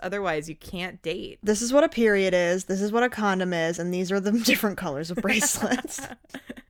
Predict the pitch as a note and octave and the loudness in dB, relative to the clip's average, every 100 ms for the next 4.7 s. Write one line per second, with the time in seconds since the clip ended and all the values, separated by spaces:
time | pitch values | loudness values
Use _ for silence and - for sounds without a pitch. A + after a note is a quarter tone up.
0 | _ E4+ - - D#4 - G#3 G3 E3 - | _ -14 -14 -18 -12 0 4 4 2 4
1 | A3 E4 E4 D4 A#3+ B3 A#3 G#3 G3 F3+ | 4 4 2 0 0 0 0 0 0 0
2 | F3 F3 - G#3 - G#3+ G3 G3 - F#3+ | 0 -2 -2 -2 -2 -4 -4 -4 -4 -4
3 | F#3 F3 G3 - E4+ F4 E4 A#3+ A#3 G#3 | -2 -4 -4 -4 -4 -2 -2 -4 -2 0
4 | G3 F#3+ E3+ - - G3 - | 0 -2 -4 -8 -2 -2 -2